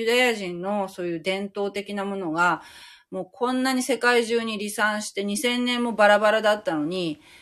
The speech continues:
そのイスラエルに帰ってきた時は、えー、みんな、それぞれほら、普通だったらその世界中にもうバラバラになっちゃったら民族がね。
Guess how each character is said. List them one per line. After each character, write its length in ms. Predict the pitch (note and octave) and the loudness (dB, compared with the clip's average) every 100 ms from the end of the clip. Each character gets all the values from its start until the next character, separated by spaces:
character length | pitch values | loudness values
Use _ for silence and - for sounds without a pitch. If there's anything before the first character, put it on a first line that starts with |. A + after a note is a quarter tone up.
| _ | _
そ 140 | - | -12
の 80 | G#3 | -10
イ 100 | - | -6
ス 200 | G3+ C#4 | -4 4
ラ 180 | C#4+ D4 | 8 8
エ 60 | A#3 | 6
ル 80 | |
に 120 | F#3 E3+ | 0 -2
帰 120 | A3 | -2
っ 180 | A3 G#3+ | -2 -2
て 140 | E3 | -10
き 80 | E3 | -6
た 140 | E3+ | -8
時 280 | D#3 D3 D3 | -8 -10 -4
は、 360 | E3 D#3+ D3 - - - _ _ | 2 4 2 -6 -20 -20 _ _
え 640 | F3 E3+ E3 D#3+ D#3 D#3+ | -6 -4 -4 -4 -6 -10
ー、 20 | - _ _ _ _ _ _ _ _ _ _ _ _ _ _ _ | -16 _ _ _ _ _ _ _ _ _ _ _ _ _ _ _
み 200 | A3+ D4+ | 4 6
ん 160 | D#4 | 8
な、 460 | D4+ E4+ C4 D3+ - _ _ _ _ _ _ _ _ | 8 8 8 4 -4 _ _ _ _ _ _ _ _
そ 180 | - C#4+ | -6 2
れ 120 | D#4 | 4
ぞ 100 | C#4+ | 6
れ 80 | A3+ | 6
ほ 120 | F#3+ | 4
ら、 80 | E3 | -2
普 100 | D#3 | -4
通 200 | - F4 | -2 0
だ 100 | F4 | 2
っ 80 | D4+ | 4
た 100 | C4 | 4
ら 160 | F#3 F3+ | 4 2
そ 80 | |
の 80 | F#3 | -4
世 160 | F3+ A#3 | -6 0
界 240 | C4 C4+ | 4 4
中 120 | C4 | 4
に 100 | C4+ | 0
も 160 | B3+ G#3+ | 0 0
う 20 | |
バ 120 | F#3+ | 2
ラ 100 | G#3 | 2
バ 120 | A3 B3 | 4 4
ラ 120 | C4 | 4
に 60 | |
な 100 | C4 | 2
っ 60 | C#4 | 0
ち 100 | B3 | 0
ゃ 60 | F#3 | -2
っ 60 | |
た 100 | C#3+ | -2
ら 80 | D#3 | -4
民 200 | E3+ F3+ | -4 -4
族 220 | D#3 D3+ | -6 -8
が 120 | C3 | -8
ね。 240 | C3+ F3+ | -4 -4